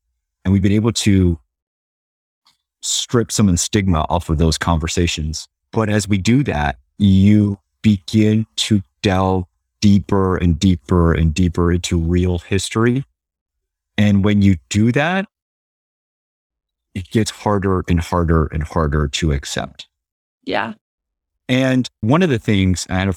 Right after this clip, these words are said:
Speaker 1: a friend of mine, a ve-, a very liberal friend of mine, there's a H B O documentary called Exterminate the Brutes. It is basically about the structural, organizational, and I'll have to look it up, but it's a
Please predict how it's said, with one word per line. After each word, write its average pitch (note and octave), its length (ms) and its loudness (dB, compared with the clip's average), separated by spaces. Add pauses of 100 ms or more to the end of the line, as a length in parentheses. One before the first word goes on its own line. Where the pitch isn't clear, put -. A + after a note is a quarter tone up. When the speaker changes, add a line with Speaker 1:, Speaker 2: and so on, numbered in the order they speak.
Speaker 1:
a F#2+ 80 -2
friend F#2+ 260 -2
of F2 60 2
mine, E2+ 220 2
a E2 40 2
ve-, D#2 120 -2
a D#2+ 120 -4
very E2+ 220 0
liberal F#2+ 220 -2
friend F#2+ 260 -2
of F2 60 0
mine, E2 420 0
there's F2 500 2
a E2+ 800 2
H G2 240 0
B F#2 180 2
O F2+ 140 4
documentary E2 1300 0
called E2 460 0
Exterminate F#2 560 -2
the E2+ 80 -4
Brutes. - 680 -2
It B2 160 0
is A#2+ 120 -2
basically C3+ 680 0
about F#2 580 -2 (180)
the F2+ 240 0 (720)
structural, C#3 1040 -2
organizational, F#2+ 1300 0 (460)
and F#2+ 140 0
I'll F2+ 140 0
have F#2 100 0
to F2 60 2
look D#2 200 0
it E2+ 60 2
up, D#2 140 0
but D#2+ 80 0
it's F2 120 0
a F2+ 60 0